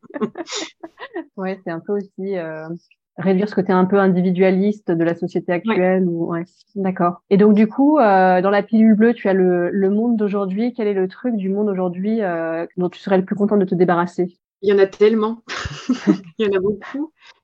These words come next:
Speaker 2: Je crois qu'il y a ce côté, euh, ce côté accro à la performance à tout prix, quoi.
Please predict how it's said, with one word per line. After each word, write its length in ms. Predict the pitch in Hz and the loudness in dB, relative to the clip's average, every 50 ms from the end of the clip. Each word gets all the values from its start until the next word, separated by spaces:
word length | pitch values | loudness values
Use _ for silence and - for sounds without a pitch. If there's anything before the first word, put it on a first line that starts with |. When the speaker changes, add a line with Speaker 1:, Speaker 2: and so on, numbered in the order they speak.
| _ _ | _ _
Speaker 2:
Je 60 | - | -10
crois 120 | - 262 | -10 -8
qu'il 120 | 254 262 220 | -4 -2 -2
y 20 | |
a 20 | 180 | -2
ce 80 | - | -2
côté, 400 | - - 202 190 - 220 220 220 208 | 0 0 0 0 2 0 2 2 4
euh, 1300 | 196 185 180 175 170 170 170 165 165 165 165 165 165 165 165 165 160 160 160 160 156 160 156 156 156 156 156 _ _ _ _ _ | 2 2 0 0 -2 -4 -4 -4 -4 -6 -6 -6 -8 -8 -10 -10 -12 -12 -12 -14 -14 -14 -14 -16 -16 -18 -20 _ _ _ _ _
ce 140 | - - 196 | -10 -8 -8
côté 420 | 190 - 202 196 - 240 226 - _ _ | -2 -2 -2 -2 -2 -4 -6 -6 _ _
accro 360 | 220 226 220 - - - 262 | -4 -4 -4 -6 -6 -2 -2
à 60 | 233 | 0
la 100 | 208 196 | 0 0
performance 600 | 190 - - 220 220 - - 220 214 226 226 - | -2 -4 -8 -10 -10 -8 -10 -8 -6 -6 -6 -6
à 60 | 208 | -8
tout 140 | 196 - - | -10 -10 -16
prix, 200 | 175 - - 196 | -20 -12 -12 -12
quoi. 220 | 196 - 175 151 | -12 -12 -16 -16